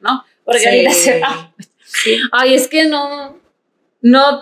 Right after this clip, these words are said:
Speaker 1: lava bien, ¿no? Entonces, como lava bien mal, y entonces mejor lo voy a lavar yo porque él hace puro murero".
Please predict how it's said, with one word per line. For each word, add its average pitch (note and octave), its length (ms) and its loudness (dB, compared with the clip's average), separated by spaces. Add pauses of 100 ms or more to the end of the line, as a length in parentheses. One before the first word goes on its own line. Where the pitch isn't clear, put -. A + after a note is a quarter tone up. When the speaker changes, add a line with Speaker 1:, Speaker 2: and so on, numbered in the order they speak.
Speaker 1:
lava B3+ 400 0
bien, A#3 440 -2
¿no? A#3+ 140 -6
Entonces, B3 420 -4
como A#3 240 0
lava C#4 300 2
bien D4 240 -2
mal, B3+ 300 -2
y A3 220 -2
entonces A#3 340 -12
mejor A#3+ 280 0
lo B3 80 4
voy B3+ 100 4
a B3 40 4
lavar B3 240 4
yo B3+ 200 0
porque G#3+ 560 -2
él A3+ 100 -2
hace A#3+ 200 -2
puro B3+ 200 -10
murero". C4 420 -4